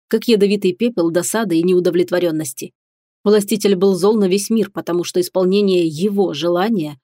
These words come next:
откладывалось. На себя, что не владел собой, повел себя, как сгорающий от страсти желторотый юнец. Гилсарт не помнил такого за собой с тех пор, как избавился от старшего брата, стоявшего на его пути к власти.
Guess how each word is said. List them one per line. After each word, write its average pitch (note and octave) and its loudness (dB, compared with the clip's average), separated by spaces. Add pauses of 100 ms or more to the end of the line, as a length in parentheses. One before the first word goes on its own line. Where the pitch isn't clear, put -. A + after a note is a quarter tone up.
(140)
откладывалось. E3+ -2 (440)
На A3+ 4
себя, G3 0
что G#3 0
не G#3 2
владел G3 2
собой, F#3 -2 (300)
повел G3+ 2
себя, F3 -2
как F3+ -4
сгорающий G3 -2
от - -4
страсти A#3+ -4
желторотый F3+ 0
юнец. E3+ -4 (920)
Гилсарт A3+ 0
не A3+ 0
помнил A#3 0
такого F3 -2
за E3+ 0
собой E3 -4 (220)
с - -14
тех - -2
пор, B3 -2
как - -2
избавился F#3 -2
от F3 -6
старшего G3+ -4
брата, G#3+ -4
стоявшего F3 -2
на F3+ 0
его F3 0
пути F3+ -4
к F#3+ -14
власти. F3+ -6